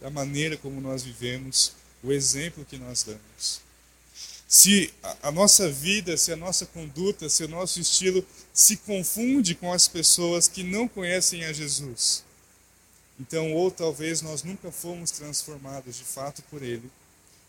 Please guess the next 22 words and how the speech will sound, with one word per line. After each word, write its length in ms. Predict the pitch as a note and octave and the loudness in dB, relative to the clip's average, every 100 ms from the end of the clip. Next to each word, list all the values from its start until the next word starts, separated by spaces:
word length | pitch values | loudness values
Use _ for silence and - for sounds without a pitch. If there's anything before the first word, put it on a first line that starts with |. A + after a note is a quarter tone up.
| _ | _
ou 120 | D3 | -8
talvez 460 | D3+ D3+ B2+ C#3+ D3 | -4 -4 -4 -4 -4
nós 160 | C#3+ C3+ | -8 -12
deixamos 460 | B2+ C#3+ C#3 B2 | -10 -10 -12 -16
isso 160 | C3+ - | -14 -14
lá 100 | C#3+ | -14
atrás, 680 | D3+ A#2 A2+ A2 - - - _ _ _ | -20 -20 -20 -10 -4 -4 -4 _ _ _
para 100 | B2+ | -20
viver 260 | B2+ A#2+ A#2+ | -18 -14 -14
uma 140 | A#2+ A2+ A#2 | -16 -20 -18
vida 260 | A#2 A#2+ - _ _ _ _ | -18 -18 -20 _ _ _ _
como 220 | - B2 A#2 | -16 -14 -12
nós 240 | A#2 A#2 | -8 -8
queremos. 680 | - A2 G2+ G#2 - - - _ _ _ _ _ _ _ - - | -8 -14 -14 -10 -4 -4 -4 _ _ _ _ _ _ _ -20 -14
Então, 260 | E3+ G3 F#3 | -4 0 0
Paulo 280 | F#3 F#3+ F3+ | 2 0 0
está 180 | F#3+ | -2
dizendo 300 | E3+ E3 D#3+ | 0 0 0
aqui, 320 | D3 - E3+ D3+ | -6 -4 -4 -2
nesse 240 | C#3 - | 0 0
último 280 | E3+ D#3 D3 | 0 -4 -4
capítulo, 520 | C3+ - C#3+ - A2+ | -8 -6 -10 -10 -14